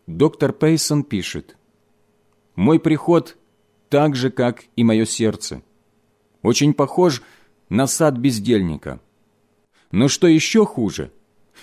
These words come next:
я нахожу, что очень многие из моих стремлений по улучшению их обоих исходят из гордыни, тщеславия или ленности. Я смотрю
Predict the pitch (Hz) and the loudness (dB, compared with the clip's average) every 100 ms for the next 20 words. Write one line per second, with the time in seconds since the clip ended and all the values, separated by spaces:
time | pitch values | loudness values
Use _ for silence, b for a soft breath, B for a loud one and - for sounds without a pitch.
0 | b b 101 180 202 190 170 185 - 170 | b b 2 4 4 2 2 0 2 0
1 | 160 180 190 170 143 135 180 151 147 143 | 2 2 2 2 0 2 2 2 2 2
2 | 156 117 139 165 - - 127 135 156 175 | 0 0 0 -2 -2 -4 0 2 4 4
3 | 110 73 b b b 135 127 151 151 147 | 2 -2 b b b -4 0 2 2 2
4 | 180 175 156 131 120 160 160 101 117 180 | 2 4 4 4 2 0 0 0 2 4
5 | 127 85 - _ _ _ _ _ - 101 | 4 0 -10 _ _ _ _ _ -6 -6
6 | - 156 147 135 - 127 107 117 113 160 | -4 -2 0 -2 -4 -6 -2 -2 2 2
7 | 131 71 _ _ _ - 101 - 127 143 | 2 -2 _ _ _ -8 -6 -4 -2 0
8 | 160 151 143 139 _ _ _ _ 117 143 | 2 0 0 -4 _ _ _ _ 0 2
9 | 131 113 104 87 76 - - 60 _ _ | 2 2 2 0 -4 -8 -12 -16 _ _
10 | _ _ _ _ _ _ _ _ _ _ | _ _ _ _ _ _ _ _ _ _
11 | _ _ _ 92 120 156 - 143 143 151 | _ _ _ -4 0 0 0 -2 0 0
12 | 135 | 0